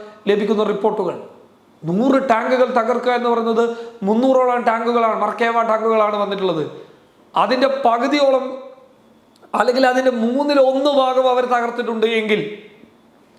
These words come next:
കരുദ്ധത്തിൽ അവരെന്ത് തേങ്ങാക്കൊലയാണ് ഇനി കാണിക്കാൻ പോകുന്നത്? അപ്പൊ ഇത്രയും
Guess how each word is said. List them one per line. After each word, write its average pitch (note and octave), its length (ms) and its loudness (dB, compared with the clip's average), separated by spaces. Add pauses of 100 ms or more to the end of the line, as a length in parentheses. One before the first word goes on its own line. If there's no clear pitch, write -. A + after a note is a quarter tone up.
(420)
കരുദ്ധത്തിൽ A3+ 420 2
അവരെന്ത് A#3+ 440 2 (460)
തേങ്ങാക്കൊലയാണ് A#3+ 560 2
ഇനി A#3 100 -4
കാണിക്കാൻ A3+ 360 0
പോകുന്നത്? A3 320 -2 (960)
അപ്പൊ - 120 -6
ഇത്രയും D4 760 0